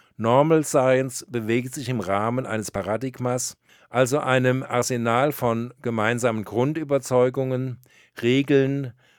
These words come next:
und Verfahren, die von den beteiligten Wissenschaftlern nicht in Frage gestellt werden.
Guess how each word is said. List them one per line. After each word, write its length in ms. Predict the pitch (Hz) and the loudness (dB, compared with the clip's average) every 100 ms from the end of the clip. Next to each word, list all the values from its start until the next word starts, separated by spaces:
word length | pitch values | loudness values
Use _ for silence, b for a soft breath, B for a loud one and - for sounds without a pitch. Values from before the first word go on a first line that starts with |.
| - | -10
und 160 | 113 | -4
Verfahren, 840 | - 113 - 110 117 123 131 131 127 b b - | 0 0 0 0 2 2 -2 -4 -8 b b -8
die 60 | |
von 140 | 113 123 | -2 0
den 100 | 110 | 0
beteiligten 680 | 117 104 120 135 123 120 | -4 0 0 0 -2 -6
Wissenschaftlern 680 | 110 113 139 113 110 - 107 | -6 -6 -6 -2 -2 -2 -4
nicht 200 | 110 - | -4 -6
in 120 | 135 | -10
Frage 440 | 110 - 92 98 92 | -12 -8 -6 -6 -8
gestellt 480 | 87 - 87 85 - | -10 -8 -8 -10 -12
werden. 360 | 78 76 73 | -12 -14 -20